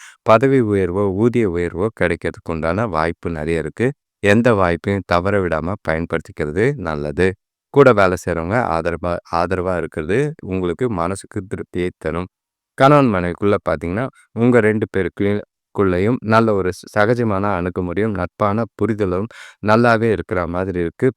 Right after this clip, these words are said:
புரிதல் நல்லா இருக்கிறனால மகிழ்ச்சியும், அ, சந்தோஷமும் ரெட்டிப்பாக வாய்ப்பு இருக்கு.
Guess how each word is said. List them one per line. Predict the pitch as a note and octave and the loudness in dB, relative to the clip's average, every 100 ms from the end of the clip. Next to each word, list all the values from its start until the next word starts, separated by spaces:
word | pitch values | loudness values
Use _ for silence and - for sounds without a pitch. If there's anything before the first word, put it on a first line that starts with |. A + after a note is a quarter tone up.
| _ | _
புரிதல் | B2 C3 B2+ A2+ | 2 2 2 0
நல்லா | F2+ F#2 F#2+ | 0 0 0
இருக்கிறனால | F2 - E2 D#2+ E2 F#2 | -2 -4 -4 -4 -4 -4
மகிழ்ச்சியும், | F#2 F#2+ A#2 - G#2 G#2+ - - - - | -2 -2 -2 -2 -2 -2 -8 -20 -20 -8
அ, | G2+ G2+ | -6 -2
சந்தோஷமும் | - G2+ A2 A#2+ - G#2+ G#2+ | 2 2 2 0 2 0 0
ரெட்டிப்பாக | F#2 D#2+ G#2+ G2 F2+ D#2+ G#2+ | -2 -4 -2 0 0 2 -2
வாய்ப்பு | F2+ D#2 D2+ - | 0 -2 -2 -6
இருக்கு. | D2 - | -4 0